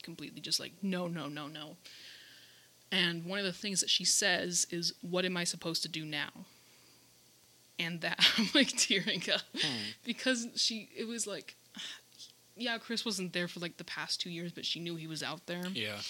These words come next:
Speaker 1: And, uh, just the fact that it's like, "What am I supposed to do now without
Speaker 2: Oh,
Speaker 1: him?"
Speaker 2: man, that was, like, the one stabilizing force in her life.
Speaker 1: Mm-hmm. Exact-, yeah,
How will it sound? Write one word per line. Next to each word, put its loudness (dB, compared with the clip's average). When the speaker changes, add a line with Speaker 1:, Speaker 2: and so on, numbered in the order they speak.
Speaker 1:
And, -2
uh, -6
just -2
the -12
fact -4
that -6
it's -4
like, -12
"What -4
am -2
I 0
supposed -2
to -10
do -4
now 0
without 0
Speaker 2:
Oh, -6
Speaker 1:
him?" -8
Speaker 2:
man, 0
that -2
was, 0
like, -4
the -6
one 0
stabilizing 4
force 0
in -6
her -8
life. 0
Speaker 1:
Mm-hmm. -2
Exact-, 0
yeah, 0